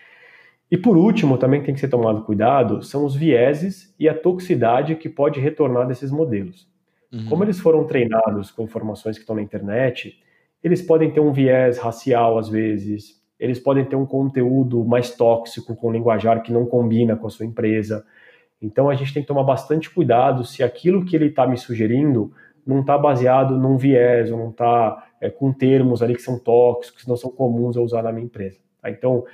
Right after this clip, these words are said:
Speaker 1: esses quatro pontos são bem relevantes, assim, da gente tomar cuidado, né? A privacidade, controlar as alucinações,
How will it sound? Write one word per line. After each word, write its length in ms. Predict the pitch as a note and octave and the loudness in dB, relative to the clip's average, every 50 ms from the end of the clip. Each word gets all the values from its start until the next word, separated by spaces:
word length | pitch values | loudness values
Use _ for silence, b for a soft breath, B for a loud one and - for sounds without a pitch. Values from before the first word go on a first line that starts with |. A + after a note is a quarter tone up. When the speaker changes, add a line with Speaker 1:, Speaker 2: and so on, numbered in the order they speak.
| B B B B B | B B B B B
Speaker 1:
esses 260 | - A2 - A#2 - | -10 -8 -8 -8 -6
quatro 380 | - - B2+ C#3 D3 - - - | -2 0 0 2 0 0 -4 -4
pontos 420 | - B2+ B2 C#3 C3 C3+ - - | -2 -2 0 0 -2 -4 -8 -8
são 180 | - B2 A#2+ A2 | -6 -4 -2 0
bem 180 | G#2+ B2 C#3 | 2 2 2
relevantes, 540 | C#3 D#3+ E3+ E3 B2+ A2 A2+ A#2 B2+ B2+ - | 2 2 2 2 2 2 2 2 0 0 -4
assim, 360 | A2 G2+ - - A2 A#2 B2+ | -10 -14 -12 -10 -8 -6 -6
da 80 | A#2+ A2 | -6 -6
gente 200 | G2+ G#2+ G#2 - | -6 -8 -12 -14
tomar 200 | - A2+ A2 G#2+ | -10 -8 -10 -8
cuidado, 400 | - - G2+ G#2 A2+ B2 A#2+ A2+ | -8 -8 -6 -2 -2 -2 -2 -2
né? 80 | A2+ | -4
A 40 | G#2+ | -6
privacidade, 1000 | - - A#2+ A2+ A2+ A2 - A2 G#2+ G#2 A2 B2+ C#3 C#3+ C#3 C3 A#2 C3 C3+ C3 b b b b b b b b _ | -8 -8 -6 -6 -6 -6 -6 -6 -4 0 0 2 2 2 0 0 -2 -4 -4 -6 b b b b b b b b _
controlar 480 | - B2 B2 B2 - A2 A2 A#2 A#2+ | -4 -4 -2 0 0 2 4 4 4
as 80 | A#2+ B2+ | 2 2
alucinações, 1120 | B2 A#2 A2 - A#2 G#2+ G2+ - - A#2+ C3 C#3+ D3 C#3+ C#3+ C#3 C#3 C3+ C#3 - - - | 0 -2 -4 -4 -6 -8 -8 -4 0 2 2 4 4 4 4 2 2 0 -2 -2 -6 -14